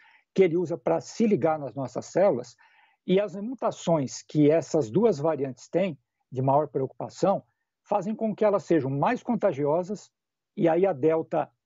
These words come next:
está sendo estudada e comparada, mas é um pouco pior nesse sentido do que a Gama, e com uma preocupação adicional, elas são um pouco mais resistentes ao sistema imunológico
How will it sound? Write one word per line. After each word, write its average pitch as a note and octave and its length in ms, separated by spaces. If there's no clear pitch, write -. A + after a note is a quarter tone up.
está - 300
sendo F#3 260
estudada D#3 560
e C#3 40
comparada, D3 580
mas C#3 180
é D3+ 60
um D3+ 100
pouco A3 480
pior E3+ 300
nesse D3 220
sentido C#3 360
do C3+ 100
que C#3 120
a E3 80
Gama, G3+ 340
e A3 140
com B3 120
uma A#3 160
preocupação A#3 720
adicional, F#3+ 680
elas F3 240
são G3+ 220
um F#3+ 40
pouco A#3 480
mais E3+ 320
resistentes E3 600
ao D#3 120
sistema C#3+ 560
imunológico C3+ 720